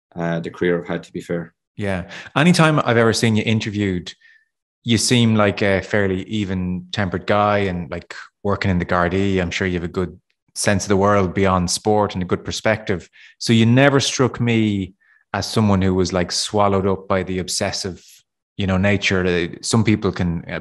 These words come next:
Speaker 2: approach their sport with. Have I, have I read you wrong there, or did you always have it in a, in a healthy box?
Speaker 1: Uh, to be honest with you, I suppose from when I started up to maybe I was in my mid-twenties, I probably would have been all consumed with it. Um, you know,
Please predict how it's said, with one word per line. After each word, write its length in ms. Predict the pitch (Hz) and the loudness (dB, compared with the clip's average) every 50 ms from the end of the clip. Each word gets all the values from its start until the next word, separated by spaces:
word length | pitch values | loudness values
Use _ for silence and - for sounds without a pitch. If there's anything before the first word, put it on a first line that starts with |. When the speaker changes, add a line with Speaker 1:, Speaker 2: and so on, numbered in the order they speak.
| - - | -6 -6
Speaker 2:
approach 420 | 104 - - - 101 101 95 - - | -6 -2 2 4 4 4 4 2 0
their 100 | 98 87 | 0 0
sport 340 | - - 110 107 101 95 | 0 2 2 2 2 4
with. 220 | 98 95 87 - - - - 110 107 - - - | 2 0 0 0 -4 -8 -10 -10 -10 -10 -4 -2
Have 140 | 113 113 | 2 2
I, 40 | 113 | 4
have 200 | 113 - 110 107 | 2 2 2 4
I 60 | 113 | 4
read 260 | 113 110 127 135 131 135 | 6 6 6 6 6 6
you 60 | 131 | 8
wrong 280 | 135 139 143 143 143 | 8 8 8 8 8
there, 320 | 135 139 147 165 175 170 160 | 8 8 8 8 6 6 4
or 40 | 143 | 4
did 160 | 120 107 113 | 4 2 2
you 80 | 123 | 2
always 280 | 95 117 117 113 110 107 | 4 4 2 2 0 0
have 160 | 110 113 107 107 | -2 -2 -2 -2
it 80 | 101 | -2
in 100 | 101 101 | -2 -4
a, 120 | 101 98 - | -4 -4 -4
in 100 | 101 98 | -6 -8
a 40 | 95 | -6
healthy 280 | 82 110 107 101 - 101 | -4 -4 -4 -2 -2 -2
box? 520 | 85 95 90 82 - - - - - - - _ _ _ _ _ _ _ _ _ - - - _ _ _ _ _ _ _ _ _ _ _ | -2 -2 -2 -2 -4 -8 -12 -14 -14 -14 -16 _ _ _ _ _ _ _ _ _ -20 -20 -20 _ _ _ _ _ _ _ _ _ _ _
Speaker 1:
Uh, 460 | 135 139 143 139 139 135 135 139 135 - - _ _ _ _ _ _ _ _ _ _ _ _ | -6 -6 -4 -2 -2 -2 -2 -4 -6 -8 -14 _ _ _ _ _ _ _ _ _ _ _ _
to 100 | _ - | _ -6
be 80 | - 180 | -2 0
honest 200 | 202 208 185 - | 0 0 0 -2
with 100 | 170 165 | 0 0
you, 80 | 147 135 | 0 -2
I 20 | |
suppose 380 | - - - 156 151 135 - - | -2 0 2 2 2 2 2 -2
from 520 | - 131 131 127 123 123 107 - - - _ _ _ _ _ 113 - _ _ - - - | -2 -2 -2 0 0 -2 -4 -4 -6 -14 _ _ _ _ _ -20 -20 _ _ -20 -16 -10
when 180 | - 113 120 | -6 -4 -2
I 40 | 117 | -2
started 500 | 117 120 131 135 143 147 139 - 120 113 | -2 0 0 0 0 0 0 -2 -2 -2
up 180 | 113 113 113 - | -2 -4 -6 -4
to 100 | - 117 | -2 0
maybe 220 | 110 113 113 107 | 2 4 4 4
I 60 | 104 | 4
was 140 | 101 98 95 | 2 0 -2
in 80 | 90 92 | -4 -4
my 60 | 101 | -2
mid-twenties, 600 | 104 107 104 - - 110 117 117 117 117 104 98 | -2 -2 -2 0 0 0 0 0 0 0 -2 -2
I 60 | 95 | -2
probably 260 | 95 - 104 98 95 | -2 -2 -2 -2 0
would 200 | 92 98 92 90 | 0 0 -2 -2
have 220 | 92 90 87 - - _ | -4 -8 -8 -12 -14 _
been 220 | - 95 92 87 - | -6 -6 -6 -6 -6
all 240 | - 95 95 90 | -6 -6 -6 -6
consumed 500 | 87 - 90 82 - - 98 95 95 90 | -6 -6 -10 -8 -4 -2 -2 -2 -2 -4
with 120 | 85 85 85 | -4 -6 -6
it. 120 | 82 - - - _ _ _ _ _ _ _ _ _ _ _ - | -8 -8 -12 -18 _ _ _ _ _ _ _ _ _ _ _ -10
Um, 460 | 87 87 87 87 87 85 82 82 - - | -8 -6 -6 -6 -6 -8 -8 -10 -12 -10
you 160 | 87 90 90 | -8 -6 -6
know, 360 | 90 87 87 87 85 82 - | -4 -4 -6 -6 -8 -10 -16